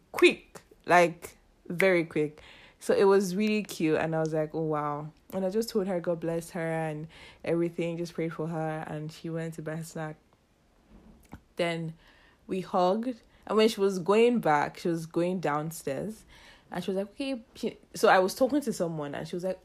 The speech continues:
"Bye." Like, she was trying to get my attention, and then I looked, and she, I was like, "Oh, bye." And I was just, I couldn't stop, even now I'm smiling, <laughs> thinking about it. But it was really sweet. It was really, a really nice experience.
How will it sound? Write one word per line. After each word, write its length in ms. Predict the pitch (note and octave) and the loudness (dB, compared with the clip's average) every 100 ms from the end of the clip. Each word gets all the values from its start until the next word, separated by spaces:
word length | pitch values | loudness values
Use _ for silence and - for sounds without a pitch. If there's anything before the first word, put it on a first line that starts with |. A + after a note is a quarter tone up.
| - | -4
"Bye." 460 | B3 C#4 C#4+ C4 A#3+ | -2 2 2 2 0
Like, 100 | A3 | -2
she 80 | |
was 80 | A3 | -2
trying 160 | - B3+ | 0 -2
to 60 | |
get 140 | A3 G3+ | -2 -2
my 120 | F#3+ | -2
attention, 460 | F3 G3 F#3 F#3 F3 | -4 -6 -6 -6 -8
and 100 | E3+ | -6
then 140 | F3 | -4
I 80 | E3+ | -4
looked, 300 | F#3 F#3+ F3+ | -2 -4 -4
and 80 | F3+ | -10
she, 120 | A3 | -10
I 80 | A#3+ | -8
was 120 | D#4+ | -6
like, 100 | F#4 | -6
"Oh, 140 | F#4+ | -6
bye." 380 | F#4 F4+ F4 F4 D4+ - - - _ _ - | -6 -8 -6 -8 -12 -20 -20 -20 _ _ -8
And 160 | A#3 A#3 | -4 -4
I 40 | |
was 120 | A#3 | -4
just, 320 | C4+ C4 - - | -8 -12 -14 -6
I 180 | A3 G#3+ | -2 -2
couldn't 300 | - A#3 A#3 | -2 0 0
stop, 200 | F3 D#3+ - | -4 -6 -2
even 200 | B3+ C4 | 2 2
now 160 | G3 E3 | 2 0
I'm 60 | |
smiling, 400 | F3 E3 D#3+ D3 | -2 -2 0 -2
<laughs> 320 | G3+ - - | -4 -6 -8
thinking 360 | - C4 - A#3 | -2 -2 0 0
about 440 | F#3+ F#3 F#3 F#3+ | 2 6 6 4
it. 160 | F3 D#3+ - - - - | 0 -4 -8 -20 -20 -4
But 80 | F#3+ | 6
it 40 | |
was 200 | G#3 A3+ | 8 8
really 280 | A3 A3+ B3+ | 6 0 -2
sweet. 340 | A#3 - D#3+ C#3+ | -4 -4 -4 -2
It 40 | |
was 220 | E3+ E3 | -4 -4
really, 280 | E3+ E3+ - | -2 -2 0
a 40 | |
really 240 | F3 F#3+ F3 | 0 0 0
nice 300 | D#3+ D3+ D#3+ | -2 -4 -6
experience. 760 | - - - C#3 D#2+ C2+ F3+ | -12 -12 -8 -8 -8 -10 -14